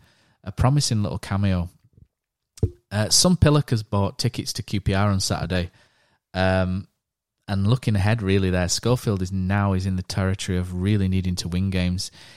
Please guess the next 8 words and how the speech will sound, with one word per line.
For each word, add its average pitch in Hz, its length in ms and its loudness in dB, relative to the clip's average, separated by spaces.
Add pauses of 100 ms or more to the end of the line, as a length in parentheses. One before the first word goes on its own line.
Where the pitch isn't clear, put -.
(220)
Incremental 170 520 0
performance 135 480 2
improvements 117 520 0
are 107 100 2
all 104 160 2
good 139 340 -2
and 104 140 -2
well, 131 320 2